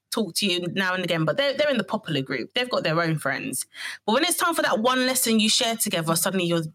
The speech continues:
you're their best friend, and they wanna sit next to you and, "Did you do the homework? Did you, did, did you,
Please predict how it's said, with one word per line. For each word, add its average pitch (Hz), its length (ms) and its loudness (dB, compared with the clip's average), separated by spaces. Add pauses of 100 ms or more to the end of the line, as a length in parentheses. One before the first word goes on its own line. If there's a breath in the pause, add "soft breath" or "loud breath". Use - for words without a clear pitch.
you're 175 160 2
their 165 100 0
best 156 260 -4
friend, 180 320 0 (400 loud breath)
and 202 100 2
they 190 60 4
wanna 175 220 2
sit - 180 0
next 208 300 0
to 214 80 2
you 214 240 4
and, 180 160 -2 (240)
"Did 262 140 0
you 330 40 0
do 370 120 2
the 370 120 2
homework? 220 720 0 (460)
Did 262 120 2
you, 330 180 0
did, 311 200 -2
did 302 200 -2
you, - 60 -10